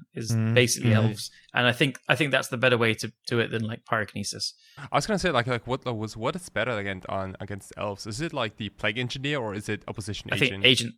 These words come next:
Speaker 1: by so far. I
Speaker 2: Yeah.
Speaker 1: think,
Speaker 3: Oh, yeah.
Speaker 1: I think Agent is actually the best sideboard card against elves. Like, in the
Speaker 3: Okay.
Speaker 1: format, probably.
Speaker 3: But
Speaker 1: Unless you,
Speaker 3: even,
Speaker 1: unless you go
Speaker 3: but
Speaker 1: super niche, but yeah.
Speaker 3: Right, but even then, you know, like, i-, let's say you have an Opposition Agent, there are still games where they just have Allosaurus Shepherd and they, you know, just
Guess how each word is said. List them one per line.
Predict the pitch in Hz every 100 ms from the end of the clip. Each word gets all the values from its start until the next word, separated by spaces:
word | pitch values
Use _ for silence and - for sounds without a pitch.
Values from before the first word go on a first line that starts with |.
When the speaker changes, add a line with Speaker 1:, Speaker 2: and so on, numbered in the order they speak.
| -
Speaker 1:
by | 110
so | - 113
far. | 101 120 120 - _ _ -
I |
Speaker 2:
Yeah. | 131
Speaker 1:
think, | 156
Speaker 3:
Oh, |
yeah. | 104
Speaker 1:
I | 135
think | 190 -
Agent | 170 170
is | 139 -
actually | 123 - 127
the | 110
best | 107 -
sideboard | 107 95 104
card | 113 107
against | 117 -
elves. | 117 120 123 - _ _ _ _ _ _ _ _ 120
Like, | 110
in | 127
the | 120
Speaker 3:
Okay. | 113
Speaker 1:
format, | 110 107
probably. | - 107 110 -
Speaker 3:
But | - 190 156
Speaker 1:
Unless | 185
you, | -
Speaker 3:
even, | 277
Speaker 1:
unless | 190 -
you |
go | 170
Speaker 3:
but | 165
Speaker 1:
super | - 151 120
niche, | 117 120 - -
but | -
yeah. | 107 104
Speaker 3:
Right, | 170 160 135 127
but | 185 180
even | 226 214 190
then, | 131 127
you | 123
know, | 117
like, | 113 -
i-, | 139 123
let's | 139 -
say | 135
you | 117
have | 117 117
an | -
Opposition | 110 107 104 98
Agent, | 98 107
there | 117
are |
still | 113 - 151 127
games | 123 117 -
where | 113
they | 107 104
just | 95 98 -
have | 104 110 101 -
Allosaurus | 113 110 104
Shepherd | - 104 101 92
and | 92 90
they, |
you | 95
know, | 92 90
just | 92 -